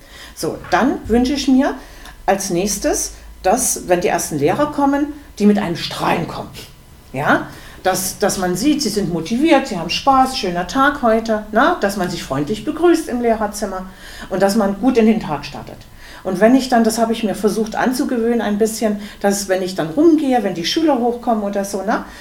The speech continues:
Und ich gehe, gehe den Flur entlang oder das Treppenhaus entlang und ich sehe Schüler, die freundlich grüßen,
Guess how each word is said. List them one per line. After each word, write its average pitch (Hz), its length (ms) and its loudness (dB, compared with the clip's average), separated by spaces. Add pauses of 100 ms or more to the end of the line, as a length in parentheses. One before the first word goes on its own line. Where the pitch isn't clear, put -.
(120)
Und 196 140 -8
ich - 220 -6
gehe, 214 200 4 (280)
gehe 180 140 2
den 190 160 -2
Flur 302 300 2
entlang 226 380 0
oder 160 180 -4
das 165 180 -6
Treppenhaus 214 520 -2
entlang 175 460 -4
und - 180 -8
ich - 160 -6
sehe 185 200 -2
Schüler, 269 280 0
die 214 140 -2
freundlich 226 480 0
grüßen, - 560 -2